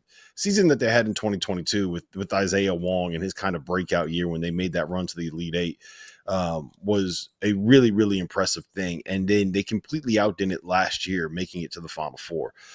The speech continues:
Um, I don't think that we gave enough credit last year to just how damn good Isaiah Wong was and just how impressive Jordan Miller were, right? Like, I think Isaiah Wong was the A C C player of the year. And if you listen to anything that Randolph Childress says, um, I'm, I'm replacing him tonight, by the way.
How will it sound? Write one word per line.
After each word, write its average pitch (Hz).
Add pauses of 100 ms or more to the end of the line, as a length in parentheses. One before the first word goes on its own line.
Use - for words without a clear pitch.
(180)
Um, 82
I 101
don't 131
think 123
that 98
we 98 (520)
gave 117
enough 104
credit 113
last 123
year 135
to 92
just 101
how 110
damn 90
good 92
Isaiah 85
Wong 85
was 95
and 82
just 87
how 87
impressive 85
Jordan 85
Miller 95
were, 113 (320)
right? 110
Like, 107
I 101
think 170
Isaiah 117
Wong 107
was 95
the 92
A 101
C 101
C 98
player 95
of 87
the 82
year. 90
And 85
if 82
you 95
listen 95
to 87
anything 92
that 73
Randolph 87
Childress 92
says, 107 (320)
um, 82
I'm, 92
I'm 104
replacing 95
him 98
tonight, 92
by 92
the 92
way. 98